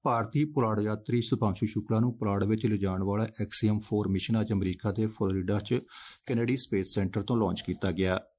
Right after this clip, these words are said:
ਇਸ ਮੁਹਿੰਮ ਵਿੱਚ ਚਾਰੇ ਪੁਲਾੜ ਯਾਤਰੀ, ਇੱਕ ਫਾਲਕਨ ਨਾਈਨ ਰਾਕਟ ਅਤੇ ਇੱਕ SpaceX ਡਰੈਗਨ ਪੁਲਾੜ ਵਾਹਨ 'ਤੇ ਸਵਾਰ ਹੋ ਕੇ ਅੰਤਰਰਾਸ਼ਟਰੀ ਪੁਲਾੜ ਸਟੇਸ਼ਨ ਤੱਕ ਪਹੁੰਚੇ।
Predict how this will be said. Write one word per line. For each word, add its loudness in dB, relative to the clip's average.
ਇਸ 2
ਮੁਹਿੰਮ 2
ਵਿੱਚ -2
ਚਾਰੇ 0
ਪੁਲਾੜ 0
ਯਾਤਰੀ, 2
ਇੱਕ 2
ਫਾਲਕਨ 0
ਨਾਈਨ 2
ਰਾਕਟ 0
ਅਤੇ 0
ਇੱਕ 0
SpaceX 0
ਡਰੈਗਨ 2
ਪੁਲਾੜ 0
ਵਾਹਨ 4
'ਤੇ -2
ਸਵਾਰ 2
ਹੋ 0
ਕੇ 0
ਅੰਤਰਰਾਸ਼ਟਰੀ 2
ਪੁਲਾੜ 0
ਸਟੇਸ਼ਨ -2
ਤੱਕ 0
ਪਹੁੰਚੇ। 2